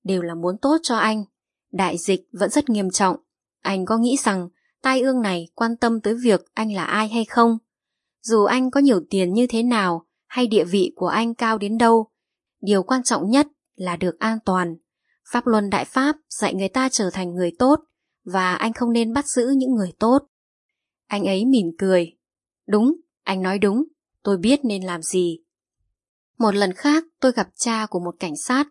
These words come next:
Lúc đầu ông ấy rất cứng đầu và từ chối nghe tôi. Tôi nói với ông,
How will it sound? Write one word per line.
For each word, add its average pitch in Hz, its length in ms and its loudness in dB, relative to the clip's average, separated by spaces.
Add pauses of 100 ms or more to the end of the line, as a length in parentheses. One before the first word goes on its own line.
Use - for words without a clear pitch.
(420)
Lúc 302 180 6
đầu 202 240 4
ông 226 180 0
ấy 190 240 0
rất - 240 -4
cứng 208 220 -2
đầu 185 380 0
và 180 100 -2
từ 180 240 0
chối 185 220 -2
nghe 240 180 0
tôi. 214 380 2 (460)
Tôi 202 120 0
nói 180 220 -2
với 247 140 2
ông, 233 280 2